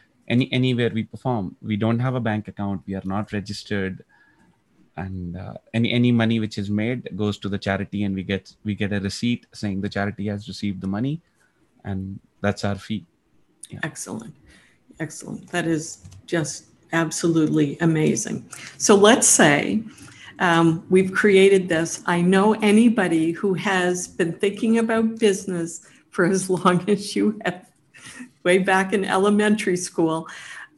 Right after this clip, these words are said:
Speaker 2: What do you see? If you could envision in the next few years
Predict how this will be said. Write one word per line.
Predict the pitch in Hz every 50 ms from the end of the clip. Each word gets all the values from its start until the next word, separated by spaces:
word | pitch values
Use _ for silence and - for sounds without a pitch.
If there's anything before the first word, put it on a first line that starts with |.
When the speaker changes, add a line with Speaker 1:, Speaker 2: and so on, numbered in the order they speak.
| _ - - - _
Speaker 2:
What | - 202 233
do | 269
you | 269 254 240
see? | 220 - - - 220 196 180 165 139
If | 160 - -
you | 262 254
could | - - 254
envision | 233 226 202 190 190 185 214 208 220 214 214 - 190 170 151 139 - - - -
in | 196 180
the | 180 180
next | 180 175 180 - -
few | - - 185 180
years | 180 175 170 165 156 -